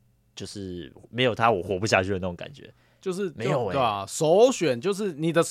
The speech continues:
Speaker 2: 这个只是你的首选啊。但是像我们之前看 Android 的手机，
Speaker 1: 哦。
Speaker 2: 我觉得 Android 的手机还是不得不说有些功能还是比 iPhone 强啊。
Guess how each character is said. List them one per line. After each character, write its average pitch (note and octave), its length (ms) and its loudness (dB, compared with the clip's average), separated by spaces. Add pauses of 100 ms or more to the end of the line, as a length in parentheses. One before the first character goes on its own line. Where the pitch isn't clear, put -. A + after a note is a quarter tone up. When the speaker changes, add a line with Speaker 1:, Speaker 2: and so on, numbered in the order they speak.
Speaker 2:
这 C4 120 2
个 G3 120 0
只 - 160 -6
是 D3+ 40 -4
你 D3 80 -4
的 A2 120 -6
首 A2 280 -8
选 B2 300 -8
啊。 - 160 -20
但 G3 100 0
是 A3+ 200 0
像 A3+ 200 2
我 D#3+ 60 -2
们 A#2+ 320 -8
之 E3 160 -8
前 D3 180 -4
看 C#3+ 220 -6 (580)
Android B2+ 320 -4
的 A#2+ 120 -4
手 G2+ 160 -16
机， B2 80 -10
Speaker 1:
哦。 D#3+ 60 -6
Speaker 2:
我 D#3 100 -6
觉 A#3 120 -4
得 F3+ 80 -8
Android G3+ 180 0
的 G#3 40 0
手 C3 180 -8
机 D#3+ 140 -8
还 C3+ 160 -6
是 D3+ 240 -10 (260)
不 G3+ 80 -8
得 F3+ 80 -2
不 D#3 120 -4
说 E3+ 120 -4
有 C#3+ 80 -4
些 D3 160 -6
功 D3+ 220 -6
能 A#2 160 -8
还 A2 100 -10
是 C3+ 160 -10
比 G#2 360 -14 (180)
iPhone A2+ 300 -10
强 - 260 -20
啊。 - 140 -20